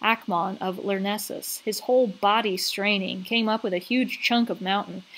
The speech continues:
himself as huge as his father, Clytius, or Menestheus his brother.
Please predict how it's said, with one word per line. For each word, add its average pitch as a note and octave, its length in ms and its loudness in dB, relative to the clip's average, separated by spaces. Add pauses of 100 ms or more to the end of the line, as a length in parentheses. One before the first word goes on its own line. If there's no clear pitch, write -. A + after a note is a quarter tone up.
(120)
himself B3 420 4
as - 160 0
huge B3+ 280 6
as G3 140 2
his G3+ 180 -2
father, G3 480 0 (340)
Clytius, G3 680 0 (180)
or A3 100 2
Menestheus G#3+ 640 0
his G3 160 -6
brother. G#3 440 -4